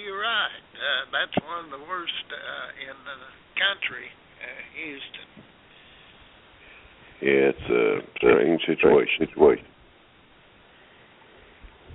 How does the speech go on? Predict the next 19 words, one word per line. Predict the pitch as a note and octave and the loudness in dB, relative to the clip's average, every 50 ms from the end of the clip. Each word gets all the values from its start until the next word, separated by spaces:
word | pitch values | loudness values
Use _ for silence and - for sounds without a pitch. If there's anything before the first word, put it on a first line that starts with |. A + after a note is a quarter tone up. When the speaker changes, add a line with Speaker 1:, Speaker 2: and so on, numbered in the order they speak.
| - - _ _ - | -20 -20 _ _ -12
Speaker 1:
Now, | C#3 C3+ C3+ C3+ C3 C3 C3 C3 C3 - - - | -6 -2 -2 0 0 -2 -4 -6 -6 -6 -6 -6
now, | C3+ C3+ C3 C3 B2+ C3 C3 - - - - - - _ _ _ _ _ _ _ - - - - - - - - - - | -6 -6 -8 -8 -8 -10 -10 -12 -16 -18 -20 -20 -20 _ _ _ _ _ _ _ -20 -20 -20 -20 -20 -20 -20 -20 -14 -6
I | D3+ E3+ G#3+ | -4 -2 -2
don't | B3 A3 F#3+ F3+ E3+ | -2 -2 -4 -6 -4
know. | F3 F#3+ G3 F3+ E3 D#3 C#3+ | 0 0 2 2 0 -2 -6
Uh, | D3+ F3 F3 D3+ C#3+ D3 D3 D3 D3 D3 - - - - - - - | -8 -6 -4 -2 -2 -2 -4 -6 -8 -14 -20 -20 -20 -20 -20 -18 -10
where's | - A3 D4 C4 A3+ F3 - A#3 | -6 -6 -6 -6 -6 -6 -4 -2
your, | A#3+ B3+ A#3+ G#3+ G3 F#3 D#3+ D#3 - - | 0 2 2 2 2 0 -2 -4 -8 -10
your | D#3 D#3+ E3+ G3+ B3+ D4 A#3+ A3 F#3+ | -12 -8 -4 -4 -4 -4 -4 -6 -8
nearest, | F3+ F3 E3 D#3 D3 C#3 C3 A#2+ B2 B2 B2 - - - - - - | -6 -4 -4 -4 -4 -6 -6 -8 -8 -8 -8 -8 -6 -8 -8 -8 -8
uh, | C3 | -8
uh, | C3 B2+ A#2+ B2 B2 A#2 B2+ B2+ - - - - - - - C3+ B2 B2 A#2 A2+ - - - - - - - - - - - - - - - - - - - - - - | -8 -8 -8 -10 -12 -12 -14 -14 -14 -16 -16 -18 -18 -14 -10 -8 -8 -8 -8 -10 -14 -18 -20 -20 -20 -20 -20 -20 -20 -20 -20 -20 -20 -20 -20 -20 -20 -20 -20 -20 -8 -4
regional | D3+ E3 D#3+ D3 C3+ - - B2+ B2+ | -4 -4 -4 -4 -8 -10 -10 -10 -8
office, | B2+ B2+ C3+ C3+ B2+ - - - - - - | -6 -6 -6 -6 -6 -6 -8 -10 -12 -14 -12
John? | - B2+ B2+ C#3+ C#3+ D3+ E3+ F#3+ - - - - F#3+ - - - - - - - - - - - - - - - - | -10 -10 -8 -8 -10 -10 -10 -12 -16 -18 -18 -16 -16 -16 -18 -20 -20 -20 -20 -20 -20 -20 -20 -20 -20 -20 -20 -10 -4
Speaker 2:
Uh, | - - G#2+ G2 F#2+ F2+ | -2 -2 0 0 0 2
mine's | F#2 G2 G2+ F#2+ F2 E2 | 4 6 6 6 6 4
in | D#2+ D2+ | 2 4
Louisville. | D#2 E2 E2 D#2 D2+ C#2+ C#2 C#2+ | 6 8 8 8 8 4 2 -2